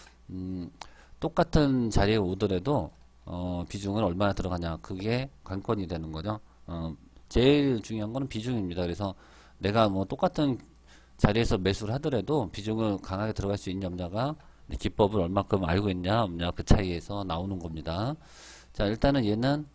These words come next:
어, 매수권 영역에서 지금, 어, 턴하는 시작이고, 뭐 큰 수익도 한번 바라볼 수 있는 그런 정보다 이렇게 보시면 될 것 같습니다. 그래서, 음,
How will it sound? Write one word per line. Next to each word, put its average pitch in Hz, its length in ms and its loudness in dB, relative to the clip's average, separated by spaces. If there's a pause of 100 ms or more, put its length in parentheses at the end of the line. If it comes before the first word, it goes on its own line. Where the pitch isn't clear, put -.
어, 90 180 -4
매수권 104 440 -2
영역에서 98 560 -2
지금, 120 520 -4
어, 85 220 -6
턴하는 120 340 -4
시작이고, 107 640 -2 (260)
뭐 85 160 -10
큰 143 200 -6
수익도 110 420 -6
한번 95 380 -4
바라볼 90 340 -8
수 - 100 -14
있는 85 180 -8
그런 90 200 -10
정보다 85 320 -8
이렇게 80 160 -8
보시면 85 260 -12
될 85 120 -4
것 92 120 -8
같습니다. 80 380 -8
그래서, 80 180 -10 (600)
음, 85 280 -8